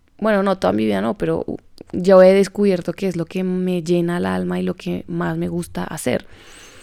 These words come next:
Entonces, eh, pues ya antes de eso, obviamente, yo tenía, o tuve varios ciclos de mi vida en donde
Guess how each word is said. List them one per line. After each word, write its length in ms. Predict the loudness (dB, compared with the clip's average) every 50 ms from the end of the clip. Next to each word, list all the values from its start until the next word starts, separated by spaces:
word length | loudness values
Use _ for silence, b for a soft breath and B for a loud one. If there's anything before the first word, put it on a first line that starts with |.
| B B B B -20 -20 -20 _ _ -20 -14 -6 -4
Entonces, 720 | -2 0 2 2 2 2 2 2 2 2 2 2 0 -4 B B B B B B B
eh, 560 | 0 0 2 2 2 2 0 0 0 -2 0 2
pues 140 | 4 4 6
ya 200 | 6 4 4 2 2
antes 300 | 0 0 0 0 0 0
de 100 | 0 0
eso, 140 | 0 0 -2
obviamente, 520 | -2 -2 -2 -4 -4 -4 -4 -4 -4 -4
yo 140 | -4 -6 -6
tenía, 540 | -4 -4 -2 -2 0 0 -2 -2 -4 -6 -10 _ _ _ _ _ _ _ _ _ _ -20 -20 _ -20 -14 -8 -8 -6 -6 -6 -4 0
o 100 | 0 0
tuve 320 | 2 2 4 4 6 6
varios 340 | 6 4 4 2 2 0 0
ciclos 600 | -2 -2 -4 -4 -2 -2 0 0 -2 -2 -6 -12 -12 -6
de 240 | -2 0 0 0 0
mi 160 | 0 -2 0
vida 360 | 0 0 0 0 0 -2 -4
en 140 | -4 -4 -4
donde 460 | -4 -4 -4 -4 -2 -2 -4 -4